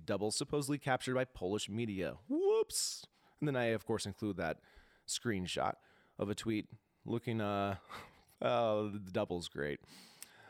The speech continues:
Assuming this is accidental is to ignore the reality that everything happening online is being fed into massive efforts by nation states to bring powerful A I resources into greater effectiveness for the purposes of controlling humans, which means controlling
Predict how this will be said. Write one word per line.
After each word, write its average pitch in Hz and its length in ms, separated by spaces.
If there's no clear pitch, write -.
Assuming 302 280
this 226 120
is 156 140
accidental 123 640
is 135 140
to 151 120
ignore 143 280
the 143 100
reality 117 380
that 139 120
everything 175 360
happening 117 400
online 107 320
is 107 100
being 113 180
fed 151 200
into 139 160
massive 113 400
efforts 110 240
by 104 140
nation 113 360
states 107 280
to - 80
bring 107 160
powerful 135 480
A 127 100
I 127 120
resources 104 580
into 95 160
greater 127 260
effectiveness 104 540
for 101 100
the 95 80
purposes - 480
of 143 80
controlling 110 400
humans, 110 540
which - 180
means 135 200
controlling 131 460